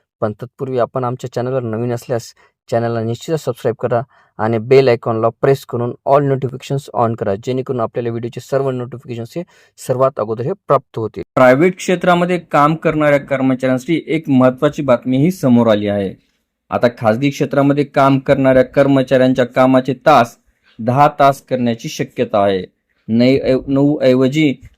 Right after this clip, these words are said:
Speaker 2: कर्मचाऱ्यांना दहा तास हे काम करावे लागू शकते.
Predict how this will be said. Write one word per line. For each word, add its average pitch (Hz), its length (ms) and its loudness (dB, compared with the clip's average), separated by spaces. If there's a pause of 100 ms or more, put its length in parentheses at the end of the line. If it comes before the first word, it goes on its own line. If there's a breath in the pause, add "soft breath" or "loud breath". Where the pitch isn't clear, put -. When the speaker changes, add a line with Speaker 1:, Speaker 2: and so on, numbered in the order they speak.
Speaker 2:
कर्मचाऱ्यांना 135 680 2
दहा 131 380 2 (120)
तास 123 240 2
हे 156 140 -2 (200)
काम 135 240 4
करावे 127 400 0
लागू 139 220 4
शकते. 110 520 -8